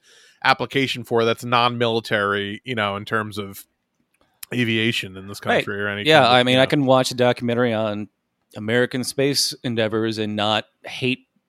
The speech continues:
Speaker 2: America for, like, five minutes. <laughs>
Speaker 1: Right, right.
Speaker 2: So, uh, but we should mention, though, the, uh, the, the telescope, Jim Webb telescope, is still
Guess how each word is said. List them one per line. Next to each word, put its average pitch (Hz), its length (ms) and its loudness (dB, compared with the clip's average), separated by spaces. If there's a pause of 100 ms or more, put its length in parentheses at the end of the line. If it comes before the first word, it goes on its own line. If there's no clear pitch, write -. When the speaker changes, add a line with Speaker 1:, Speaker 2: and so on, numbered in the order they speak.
Speaker 2:
America 117 540 4
for, 104 200 -6
like, 95 200 -6
five 92 320 -4
minutes. 85 440 -12
<laughs> 127 60 -4
Speaker 1:
Right, 101 260 2 (200)
right. 135 240 0 (100)
Speaker 2:
So, 131 220 2 (640)
uh, 117 440 6
but 117 120 2
we 156 100 8
should 170 200 8
mention, 151 400 4
though, 117 280 2
the, 107 280 -4
uh, 101 360 -2
the, 98 260 -4
the 104 80 -6
telescope, 113 600 0 (280)
Jim 117 240 -2
Webb 110 180 0
telescope, 107 540 -6
is 98 80 -16
still 107 400 -8